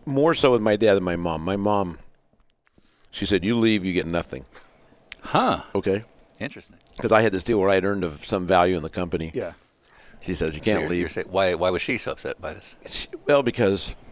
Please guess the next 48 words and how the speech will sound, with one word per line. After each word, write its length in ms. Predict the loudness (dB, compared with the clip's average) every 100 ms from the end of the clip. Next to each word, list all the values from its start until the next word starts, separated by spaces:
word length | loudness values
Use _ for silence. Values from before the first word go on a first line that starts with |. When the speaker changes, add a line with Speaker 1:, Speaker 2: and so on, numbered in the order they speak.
| -20 -20 -20 -20 -20 0 0
Speaker 1:
she 180 | 0 0
knew 120 | 4
my 140 | 4 4
brother 300 | 4 4 4
wasn't 280 | 2 0 -2
the 160 | 0
answer 260 | 0 -2 -6
for 160 | -6 -6
the 120 | -6
store, 520 | -4 -2 -2 -2 -2 -8 -8 -10 -2
partially. 400 | 2 2 0 -2
Speaker 2:
Ah, 320 | 0 0 0
Speaker 1:
You 20 | 0
Speaker 2:
I 80 |
Speaker 1:
know, 60 | 0
Speaker 2:
see. 120 | 0
Speaker 1:
well, 180 | 2 4
look, 120 | 2
he 80 | 2
had 120 | 0 0
zero 280 | 0 0
experience. 640 | -2 -4 -6 -6 -8 -14 -12
I 40 |
mean, 220 | -8 -8 -6
there's 200 | -6 -2
no 100 | 0
way 220 | 2 0
he 80 | -2
could 240 | -8 -8 -16 -18 -18 -8 -2
all 100 | 0
of 60 | -2
a 40 |
sudden 400 | -2 -2 -4 -10
know 180 | -4 -4
how 120 | -2
to 80 | -2
run 220 | -2 -4
a 60 | -6
dealership, 600 | -6 -6 -6 -4 -6 -8
and, 160 | -12 -14 -20 -20 -20 -20 -20 -20 -18 -8
and, 320 | -6 -6 -6
uh, 200 | -6 -6 -12 -20 _ _ -20 _ -20 -10
so 120 | -6
she 140 | -2 0
was 160 | 0
upset 300 | 0 0 -2
about 240 | 0 -2 -4
that. 280 | -4 -6